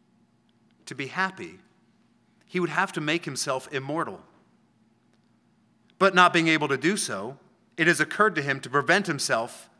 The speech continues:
from thinking of death. The only thing which consoles us for our miseries is diversion. And yet this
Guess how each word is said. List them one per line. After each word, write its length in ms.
from 240
thinking 720
of 200
death. 480
The 120
only 280
thing 280
which 200
consoles 580
us 220
for 180
our 160
miseries 760
is 220
diversion. 680
And 160
yet 220
this 540